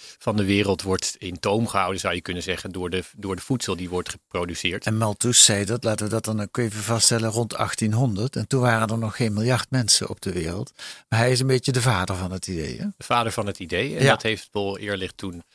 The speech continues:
Speaker 1: opgewarmd, zou je kunnen zeggen. En het is inderdaad een boek waar die, eh, het hele issue vaak aan wordt opgehangen. Het is net zoiets als de, de Club van Rome voor milieuvervuiling of Al Gore voor, eh,
Speaker 2: Dat is ook
Speaker 1: klimaatverandering.
Speaker 2: ongeveer dezelfde tijd als de Club van Rome. Nou ja, die kwam vier jaar later. Maar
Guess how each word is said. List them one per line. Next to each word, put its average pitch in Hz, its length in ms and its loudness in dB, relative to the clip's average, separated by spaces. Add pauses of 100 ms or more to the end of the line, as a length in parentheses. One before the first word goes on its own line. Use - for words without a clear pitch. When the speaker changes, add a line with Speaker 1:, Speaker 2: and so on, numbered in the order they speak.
(320)
Speaker 1:
opgewarmd, 107 520 0
zou 101 180 2
je 101 80 0
kunnen 92 260 -4
zeggen. 101 260 0
En 117 60 0
het 107 140 -2
is 98 160 -2
inderdaad 92 460 -2
een 92 140 -10
boek - 220 -4
waar 90 340 0
die, 87 380 -8 (500)
eh, 90 240 -2
het 95 140 -2
hele 98 260 2
issue 131 320 0
vaak 90 320 2
aan 92 80 -4
wordt 90 180 -6
opgehangen. 104 500 -2
Het 110 120 -4
is 95 100 -4
net 95 180 -2
zoiets - 320 -6
als 87 340 -2
de, 87 400 0 (120)
de 104 120 -6
Club 110 240 -4
van 95 200 -2
Rome 101 420 2
voor 92 300 -4
milieuvervuiling 92 1080 -2
of 87 340 -12
Al 95 180 0
Gore 95 380 0
voor, 90 360 -8
eh, 92 220 -12
Speaker 2:
Dat 90 120 -12
is 92 40 -12
ook 92 100 -16
Speaker 1:
klimaatverandering. 95 880 0
Speaker 2:
ongeveer 110 420 4
dezelfde 98 420 4
tijd 117 260 2
als 107 100 0
de - 100 -2
Club 110 200 0
van 98 180 -2
Rome. 101 280 0
Nou 98 120 0
ja, 90 100 -2
die 90 100 -8
kwam 95 180 -4
vier 101 200 -2
jaar 87 140 0
later. 98 440 -2
Maar 98 180 -12